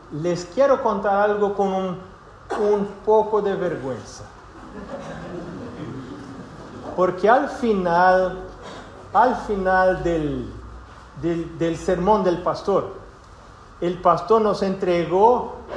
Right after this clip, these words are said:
un papelito en, en las manos. Hasta,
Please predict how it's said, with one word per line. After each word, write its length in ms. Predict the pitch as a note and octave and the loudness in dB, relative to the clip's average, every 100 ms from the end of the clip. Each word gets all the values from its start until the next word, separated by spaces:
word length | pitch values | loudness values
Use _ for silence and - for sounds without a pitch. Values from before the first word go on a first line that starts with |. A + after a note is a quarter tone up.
| - | -6
un 120 | F#3 | -4
papelito 800 | - F3+ - F#3+ G3 E3+ - A#2 - - - - - - - - - - - - - - - - - | 2 2 2 -2 -2 -4 -8 -12 -12 -16 -18 -20 -18 -18 -18 -16 -16 -18 -20 -20 -20 -18 -18 -16 -12
en, 260 | F3 F3+ F#3 F3 | -6 -4 -4 -4
en 260 | E3+ E3+ | -4 0
las 220 | F3 F3 | 2 2
manos. 320 | F3 D#3+ A2 - - - - - - - - - - | 2 -2 -4 -12 -18 -20 -20 -20 -20 -20 -20 -16 0
Hasta, 640 | F#3+ A3 A3 - G#3+ - | 4 4 4 -2 -4 -4